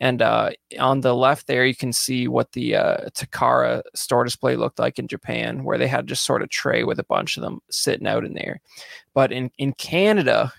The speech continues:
Kenner Canada was like, "That Japanese wind-up R two is pretty hot, so let's put that, like, on a card."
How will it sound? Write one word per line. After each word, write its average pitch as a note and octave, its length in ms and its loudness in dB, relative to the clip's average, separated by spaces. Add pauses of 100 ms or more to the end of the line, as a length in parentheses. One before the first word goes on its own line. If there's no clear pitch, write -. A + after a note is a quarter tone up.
(120)
Kenner D#3 260 -2
Canada C#3 760 0 (180)
was B2+ 220 -2
like, G#2+ 300 0 (640)
"That C3+ 260 2
Japanese C#3+ 500 0
wind-up C3 360 2
R - 160 2
two - 120 -4
is A#2+ 80 -6
pretty - 220 -4
hot, C3 380 2
so B2 180 -2
let's B2+ 160 2
put - 220 -2
that, B2 220 2
like, - 200 -4
on - 100 0
a - 60 -6
card." - 580 0